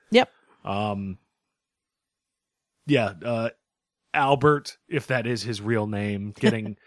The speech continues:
Speaker 2: getting sucked into the screen. You pointed out that
Speaker 1: Videodrome.
Speaker 2: was Videodrome.
Speaker 1: <laughs>
Speaker 2: I thought it was The Ring, but Videodrome makes more sense.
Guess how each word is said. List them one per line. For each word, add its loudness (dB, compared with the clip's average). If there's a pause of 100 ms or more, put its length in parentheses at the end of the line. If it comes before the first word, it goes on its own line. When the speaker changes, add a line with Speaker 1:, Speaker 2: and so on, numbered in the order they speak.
(260)
Speaker 2:
getting -2
sucked -2
into -6
the -10
screen. -6
You -2
pointed -4
out -4
that -4
Speaker 1:
Videodrome. 4
Speaker 2:
was -4
Videodrome. 2 (140)
Speaker 1:
<laughs> -8
Speaker 2:
I -6
thought 4
it 4
was -2
The -4
Ring, 0
but -6
Videodrome -4
makes -10
more -6
sense. -6